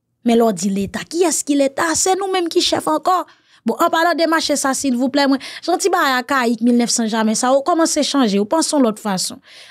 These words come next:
Ça, c'est une série de petits étagers. Moun yo pa ka vendre à terre comme ça.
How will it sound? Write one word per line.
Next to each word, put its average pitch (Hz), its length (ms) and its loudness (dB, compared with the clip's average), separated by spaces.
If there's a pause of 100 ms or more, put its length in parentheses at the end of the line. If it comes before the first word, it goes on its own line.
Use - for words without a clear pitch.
Ça, 359 440 2
c'est 339 160 -2
une 302 60 -2
série 285 380 0
de 240 400 2
petits 269 240 0
étagers. 220 680 -2 (360)
Moun 370 120 2
yo 392 140 2
pa 370 100 0
ka 339 160 0
vendre 240 300 2
à 214 80 0
terre 214 240 -4
comme 202 140 -4
ça. - 240 -4